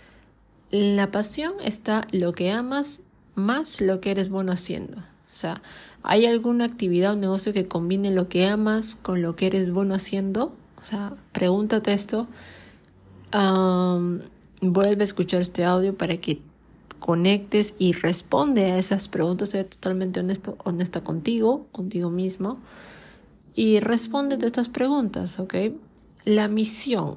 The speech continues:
La misión es la, la conexión entre lo que amas más lo que el mundo necesita.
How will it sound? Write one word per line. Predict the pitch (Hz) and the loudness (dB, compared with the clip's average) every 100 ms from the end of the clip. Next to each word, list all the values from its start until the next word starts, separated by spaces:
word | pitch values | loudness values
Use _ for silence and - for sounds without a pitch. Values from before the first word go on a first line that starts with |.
| - | -4
La | 196 196 | -2 2
misión | 208 - 269 277 | 0 0 0 0
es | 254 | 2
la, | 233 214 202 - | 4 4 2 0
la | 196 196 | 0 0
conexión | 190 202 196 196 - 262 254 | -2 -4 -4 -6 -4 -4 -2
entre | 233 196 185 | -4 -2 0
lo | 180 180 | -2 0
que | 190 | 0
amas | 214 220 208 233 - 202 | 2 2 0 -2 -4 -4
más | 226 247 | -4 -2
lo | 233 233 | 0 0
que | 175 | 0
el | 175 | 0
mundo | 180 185 196 | 0 0 -2
necesita. | 226 254 247 285 294 185 | -2 -2 0 -2 -2 -6